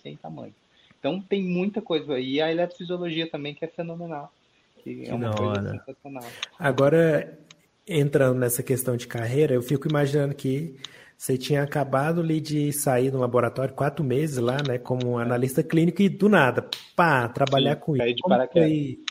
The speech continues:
Speaker 3: seu conhecimento dessa parte de fisiologia cardiovascular? Como é que você se virou?
Speaker 1: Então, é, o que que acontece é assim, ó, é, pra você fazer um implante, de mar-, participar do implante marca-passo e fazer ali a parte de,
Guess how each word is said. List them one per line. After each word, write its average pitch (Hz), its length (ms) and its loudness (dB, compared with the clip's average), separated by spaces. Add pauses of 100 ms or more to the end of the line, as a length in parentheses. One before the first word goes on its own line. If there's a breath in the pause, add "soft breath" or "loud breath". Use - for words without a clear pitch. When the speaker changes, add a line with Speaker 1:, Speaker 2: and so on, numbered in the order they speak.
(300 loud breath)
Speaker 3:
seu 135 220 -2
conhecimento 139 960 2
dessa 123 260 2
parte 113 420 -4
de 110 120 -10
fisiologia 117 560 -2
cardiovascular? 113 1120 -6
Como 147 180 0
é 151 60 0
que - 80 -10
você 156 200 4
se 156 180 2
virou? 127 380 2 (1000)
Speaker 1:
Então, 143 480 -4
é, 110 720 -4 (200)
o 127 80 -14
que 160 180 -8
que 160 120 -10
acontece 139 880 -4
é 127 60 -4
assim, - 340 -14
ó, 95 80 -12 (480)
é, 110 600 -10 (480)
pra 165 100 2
você 208 260 -4
fazer 131 480 -2
um 117 220 -6
implante, 120 720 -6
de 107 60 -16
mar-, 101 240 -10
participar 117 540 -6
do 110 100 -14
implante 110 420 -12
marca-passo 107 920 -10
e - 20 -20
fazer 110 460 -10
ali 110 200 -8
a 110 80 -6
parte 107 520 -10
de, 101 640 -14